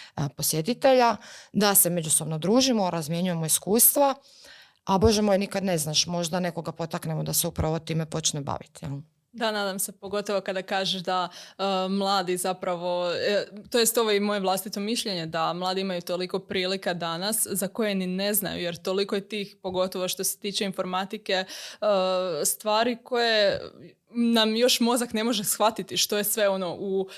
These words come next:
Speaker 2: u pozadini potrebno, koliko ljudi je zapravo potrebno da rade, a mi ne znamo da postoje uopće, na primjer.
Speaker 1: Da, pa dobro, kažem, informatika je specifičan sektor i ono što je, evo recimo meni pitanje koje mi znaju postavljati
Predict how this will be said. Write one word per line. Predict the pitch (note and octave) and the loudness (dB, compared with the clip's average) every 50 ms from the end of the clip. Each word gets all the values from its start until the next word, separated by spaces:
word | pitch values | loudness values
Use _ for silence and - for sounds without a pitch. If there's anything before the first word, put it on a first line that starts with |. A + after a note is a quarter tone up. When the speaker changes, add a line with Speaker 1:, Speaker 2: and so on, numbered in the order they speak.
| - - _ | -20 -20 _
Speaker 2:
u | - A3+ | -20 -20
pozadini | - _ A3 A3 A3+ A3 A#3+ A3 F#3+ F#3+ F3+ F#3 F3 - | -10 _ 2 2 4 4 4 2 2 0 -2 -4 -6 -4
potrebno, | - G3+ G3+ G3+ - F#3+ F3+ F3+ F3 E3+ | -2 -2 -2 -2 -2 -4 -4 -2 -4 -6
koliko | F3 - F#3 F#3 F#3+ F#3+ - | -6 -4 -4 -4 -4 -2 -2
ljudi | F#3 F#3 F#3 F#3 F#3 | -2 -2 -2 -2 -2
je | F3 E3+ | -2 -2
zapravo | F3 F#3 E3+ F3 F3 - - E3+ E3 E3 E3 - | 0 0 0 0 0 -4 -6 -6 -6 -6 -8 -6
potrebno | - F#3 F#3 F#3 F#3 E3+ F3 E3+ E3 | -4 -4 -4 -4 -4 -8 -8 -8 -6
da | E3 E3+ | -4 -2
rade, | F3 F3 F3+ F3 E3+ E3+ | 0 0 0 0 -2 -2
a | E3 E3+ E3 | -4 -4 -6
mi | E3+ F3 E3+ E3+ E3+ E3+ E3+ - - _ _ | -6 -6 -6 -8 -8 -10 -14 -18 -20 _ _
ne | G#3+ G3+ G3 | 0 0 2
znamo | F#3+ - E3+ E3+ | 2 2 -2 -2
da | F3 E3 | -4 -6
postoje | - - E3+ E3+ E3 - - - | -8 -8 -4 -4 -4 -4 -4 -8
uopće, | - E2 - - - - - | -10 -10 -12 -10 -10 -12 -12
na | - - | -10 -16
primjer. | - - - C#2+ - - - - F#3 F3 E3+ - - - - - _ _ _ - | -18 -18 -18 -16 -14 -12 -12 -10 -10 -12 -12 -16 -20 -20 -20 -20 _ _ _ 6
Speaker 1:
Da, | B3+ A#3 G3+ F3 D#3 - - - - _ | 10 10 10 10 8 0 -10 -20 -4 _
pa | B3 B3 B3 | 2 2 2
dobro, | B3 A#3+ B3+ G3+ E3 D#3+ | 4 4 4 4 4 2
kažem, | D#3+ - F#3+ F3 - E3 E3 | 0 -2 -2 -2 -2 -2 -2
informatika | E3+ - - F#3 G3 G#3 G#3 - - - | -2 -4 -2 0 0 0 0 0 -2 -2
je | G3 | -2
specifičan | - - - F#3+ - - C4+ C#4+ - C#4+ G#3 G3 F3+ | -2 -2 -4 -4 -4 -4 -4 -4 -4 -4 -2 0 2
sektor | - - B3 C4+ C4 - - G#3+ G3+ | 2 4 4 2 0 2 0 0 2
i | G#3 G#3 G#3 | 2 2 2
ono | G#3+ A#3 B3 B3 | 2 2 2 2
što | A#3+ - - - F#3+ | 2 0 0 0 0
je, | F3+ - | 2 2
evo | G#3 G#3 | 2 2
recimo | F#3+ F#3 F3+ - G3 F#3 | 0 0 -2 -4 -6 -4
meni | F3 F3 E3+ D#3 - | -4 -4 -4 -4 -6
pitanje | - - D#3+ D#3 - F3+ D3 C#3+ | -6 -8 -12 -8 -6 -6 -6 -6
koje | - - D#3+ | -8 -8 -8
mi | D#3 D#3 | -6 -6
znaju | D3+ D3+ E3 D#3+ D3+ | -6 -6 -6 -6 -8
postavljati | - - E3+ E3+ - - F#3+ F3 D#3 D3 - - D#3+ D#3 C#3+ | -6 -6 -4 -4 -2 -2 -2 -4 -4 -4 -6 -8 -10 -10 -10